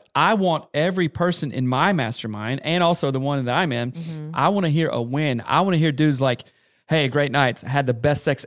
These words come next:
Speaker 1: ever last
Speaker 2: Right.
Speaker 1: night. Hey, we closed a client last night. I got a promotion last night. You did? Awesome. Awesome." Right?
Speaker 2: Mm-hmm.
Speaker 1: Because it's, it's just like,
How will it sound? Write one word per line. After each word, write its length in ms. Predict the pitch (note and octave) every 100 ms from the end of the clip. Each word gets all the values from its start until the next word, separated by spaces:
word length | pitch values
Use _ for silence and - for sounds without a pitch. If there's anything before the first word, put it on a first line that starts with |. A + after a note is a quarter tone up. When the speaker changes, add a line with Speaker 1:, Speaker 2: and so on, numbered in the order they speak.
| -
Speaker 1:
ever 320 | D3+ C#3+ A2
last 220 | G#2+ -
Speaker 2:
Right. 80 | D3+
Speaker 1:
night. 240 | G#2 G#2 - _ _
Hey, 260 | - D3 A2+ _
we 100 | D3+
closed 320 | D3+ D#3+ D3+ B2+
a 20 |
client 360 | - D3+ C#3+
last 240 | A2+ G#2+ -
night. 200 | G#2+ - D#3+ _ -
I 160 | - D3+
got 200 | D#3+ C#3+
a 20 |
promotion 580 | C#3 C3 C3+ D#3+ - B2
last 220 | A2+ A#2
night. 220 | A2 G#2
You 100 | C#3
did? 280 | D3+ F3+ F3+ -
Awesome. 460 | - E3 - F#2+ G2+ _ _ -
Awesome." 440 | G3+ A3 - G#2 -
Right? 300 | F3+ F3 E3
Speaker 2:
Mm-hmm. 60 | D#3+
Speaker 1:
Because 480 | F#3 A#3 G3+ D#3 - - _ -
it's, 160 | C#3+
it's 260 | - F3+ E3+
just 140 | F#3
like, 260 | G3 F3 -